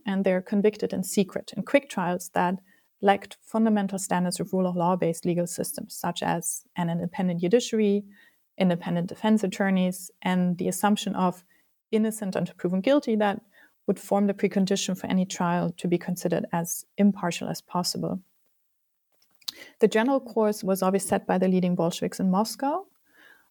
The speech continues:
um, and as such was to be applied uniformly across the Soviet Western regions.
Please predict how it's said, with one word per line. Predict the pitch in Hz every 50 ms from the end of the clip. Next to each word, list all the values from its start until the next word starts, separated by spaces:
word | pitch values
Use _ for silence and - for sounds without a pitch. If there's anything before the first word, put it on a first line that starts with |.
| _ _
um, | - 208 208 202 202 208 - -
and | 208 202
as | 202 196
such | - 220 226 220 -
was | 214 208 -
to | - 196
be | 196 196
applied | 196 - - 185 185 185 -
uniformly | 196 208 208 196 - 190 190 190 185
across | 175 175 - - 175 -
the | - - 175
Soviet | - - 175 175 175 180 185
Western | 175 170 - - 185 175 170
regions. | 175 170 175 - - - - 190 - - - -